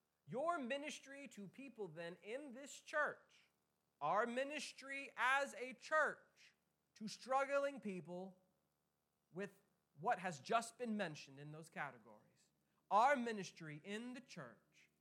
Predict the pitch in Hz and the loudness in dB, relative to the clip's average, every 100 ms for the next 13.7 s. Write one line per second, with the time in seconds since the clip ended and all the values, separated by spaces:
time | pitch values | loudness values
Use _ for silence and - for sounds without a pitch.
0 | _ _ 151 208 240 233 - 160 151 147 | _ _ -6 -4 -6 -10 -8 -8 -8 -4
1 | 180 233 262 - _ - 202 208 202 202 | 0 0 0 -6 _ 0 4 6 6 4
2 | 185 - _ _ _ _ 208 233 214 139 | 0 -12 _ _ _ _ 4 6 4 0
3 | - _ _ _ _ _ _ _ _ _ | -6 _ _ _ _ _ _ _ _ _
4 | _ _ _ _ _ _ - 196 233 175 | _ _ _ _ _ _ -2 4 4 4
5 | 202 208 202 196 - 240 233 - 147 - | 6 6 4 -4 0 2 2 0 -8 -12
6 | _ _ _ _ _ _ _ _ _ _ | _ _ _ _ _ _ _ _ _ _
7 | _ 190 240 240 170 214 180 220 220 - | _ 8 8 8 4 4 8 6 6 0
8 | 135 - - _ _ _ _ _ _ _ | -12 -16 -20 _ _ _ _ _ _ _
9 | _ _ _ _ _ _ _ _ _ _ | _ _ _ _ _ _ _ _ _ _
10 | _ _ 107 _ 139 117 _ _ _ _ | _ _ _ _ -20 -20 _ _ _ _
11 | _ _ _ _ _ _ 110 _ 113 98 | _ _ _ _ _ _ _ _ -20 -20
12 | 92 _ _ _ _ _ _ _ _ _ | _ _ _ _ _ _ _ _ _ _
13 | - 165 185 196 - - | -4 0 0 -4 -10 -16